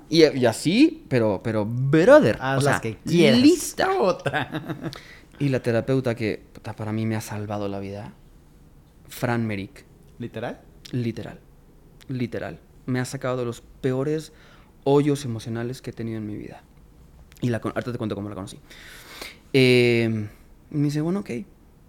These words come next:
Speaker 1: ahora cambia el nombre de Dani y ponle Luja". "Yo estoy enojado con Luja porque es un pocos huevos".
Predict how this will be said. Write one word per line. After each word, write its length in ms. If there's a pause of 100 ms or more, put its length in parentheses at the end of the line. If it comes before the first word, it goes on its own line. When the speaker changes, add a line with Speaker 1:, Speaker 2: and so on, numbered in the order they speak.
Speaker 1:
ahora 240
cambia 260
el 60
nombre 220
de 60
Dani 360 (380)
y 80
ponle 260
Luja". 320 (2000)
"Yo 160
estoy 540
enojado 480
con 160
Luja 200
porque 220
es 100
un 80
pocos 320
huevos". 440